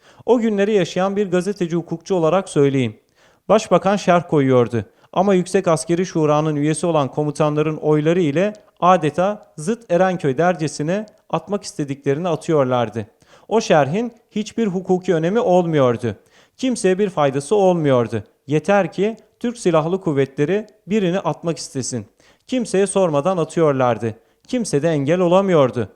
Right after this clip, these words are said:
Yargıya bile gidilemiyordu. Suçsuz olduğu halde istediklerini atan komutanlar şimdi atmadıkları fetö için atılanlara konulan şerhi gerekçe gösteriyorlar. O şerhlere rağmen yüzlerce subayı yine atmadınız mı?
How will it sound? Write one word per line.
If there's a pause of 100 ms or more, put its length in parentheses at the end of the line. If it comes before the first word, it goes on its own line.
(260)
Yargıya
bile
gidilemiyordu. (320)
Suçsuz
olduğu
halde (160)
istediklerini
atan
komutanlar (200)
şimdi
atmadıkları
fetö
için (240)
atılanlara
konulan
şerhi (220)
gerekçe
gösteriyorlar. (380)
O
şerhlere
rağmen (180)
yüzlerce
subayı
yine
atmadınız
mı?